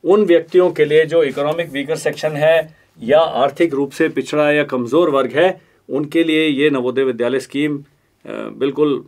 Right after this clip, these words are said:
गोल्ड क्लास है। तो आप इतने इस बात को ध्यान देना है। हम भी क्या करेंगे, अपनी मोबाइल एप्लीकेशन पर नवोदय विद्यालय का एक फ्री कोर्स नाइंटी नाइन रुपीज, हंड्रेड रुपीज का को-, कोर्स बना के डाल देंगे।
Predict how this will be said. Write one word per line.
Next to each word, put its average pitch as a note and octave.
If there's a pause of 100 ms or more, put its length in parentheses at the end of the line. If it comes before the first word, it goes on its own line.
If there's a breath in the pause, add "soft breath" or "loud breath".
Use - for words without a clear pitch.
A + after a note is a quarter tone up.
(360)
गोल्ड C#3+
क्लास B2+
है। - (600)
तो A2+
आप A#2+
इतने D3 (400 loud breath)
इस F3
बात A#2+
को C#3+
ध्यान A#2+
देना G2+ (120)
है। A2+ (880)
हम C#3
भी F3
क्या E3+
करेंगे, E3+
अपनी E3
मोबाइल D3+
एप्लीकेशन D3
पर D#3+
नवोदय C#3+
विद्यालय C#3+
का D3+
एक C#3+
फ्री C#3+
कोर्स C#3
नाइंटी B2+
नाइन C3+
रुपीज, C3+
हंड्रेड B2
रुपीज B2+
का C3
को-, A#2
कोर्स B2
बना B2
के B2
डाल G2+
देंगे। F#2